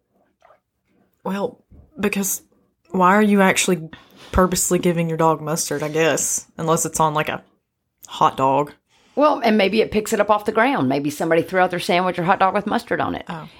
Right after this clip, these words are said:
Speaker 2: And the dog ate mustard, and it's a five-pound dog, and
Speaker 1: Is
Speaker 2: it
Speaker 1: it
Speaker 2: ate a hot
Speaker 1: toxic?
Speaker 2: dog with mustard, and now they have diarrhea, vomiting, and abdominal pain.
Speaker 1: Oh. Well, darn.
Speaker 2: Right, so a small amount of mustard for an eighty-pound dog is not gonna be a thing, right?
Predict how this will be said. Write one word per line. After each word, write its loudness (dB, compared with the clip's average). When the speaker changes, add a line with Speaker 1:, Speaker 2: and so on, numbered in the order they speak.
Speaker 2:
And 0
the 2
dog 4
ate 0
mustard, 0
and 0
it's -2
a -10
five-pound 0
dog, 2
and -2
Speaker 1:
Is -2
Speaker 2:
it 0
Speaker 1:
it 4
Speaker 2:
ate 2
a 4
hot 0
Speaker 1:
toxic? -8
Speaker 2:
dog 4
with -6
mustard, -2
and -2
now 2
they 4
have -2
diarrhea, 2
vomiting, 0
and -4
abdominal -2
pain. -6
Speaker 1:
Oh. -10
Well, -6
darn. -6
Speaker 2:
Right, 2
so 0
a -10
small 2
amount 4
of 0
mustard 0
for -4
an -2
eighty-pound -2
dog 4
is -12
not 0
gonna -2
be -6
a -8
thing, -4
right? -6